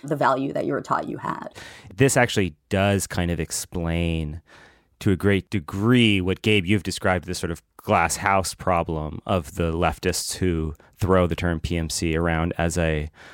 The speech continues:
Speaker 2: as an insult, which is that they're trying to resolve the contradiction by disavowing their proximity or their actual kind of, like, total coterminousness with this class position, and that there is a,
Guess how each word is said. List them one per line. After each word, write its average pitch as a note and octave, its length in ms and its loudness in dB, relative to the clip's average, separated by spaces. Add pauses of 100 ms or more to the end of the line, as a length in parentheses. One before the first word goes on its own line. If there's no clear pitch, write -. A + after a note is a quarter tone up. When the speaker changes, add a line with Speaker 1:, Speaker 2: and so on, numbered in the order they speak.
(320)
Speaker 2:
as G2 80 0
an F#2 100 0
insult, A2+ 400 2
which G2 140 -6
is G2 120 -2
that G2+ 100 0
they're A2 100 2
trying C3+ 320 2
to A2 100 2
resolve F2+ 640 2
the - 80 -2
contradiction E2+ 840 -2 (440)
by F#2+ 120 4
disavowing E2 1080 -2 (360)
their F2 220 0
proximity F2 840 -2 (160)
or A2 140 2
their F#2 100 2
actual E2+ 340 0
kind E2 220 -4
of, D#2 100 -6
like, D#2 220 -4
total F2+ 240 0
coterminousness E2 1200 -4
with E2+ 460 0 (500)
this - 640 -2
class A#2 300 4
position, E2 600 -6 (380)
and G2 160 0
that F#2+ 220 0
there G2 160 4
is F#2+ 100 0
a, F#2+ 80 -4